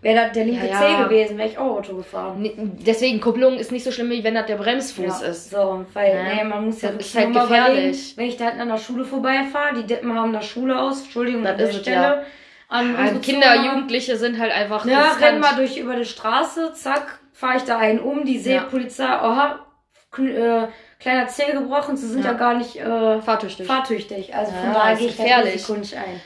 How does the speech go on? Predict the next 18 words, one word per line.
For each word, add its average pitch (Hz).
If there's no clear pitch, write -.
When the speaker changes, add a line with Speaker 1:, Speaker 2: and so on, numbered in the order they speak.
Speaker 2:
Nee. 170
Speaker 1:
Würde 262
ich -
allen 269
auch 233
abraten. 220
Also 214
ich 214
sag 254
mal, 247
wenn 240
du 233
Speaker 2:
Ja, 220
ich -
durfte 277
ja 185
dann 175
wieder. 170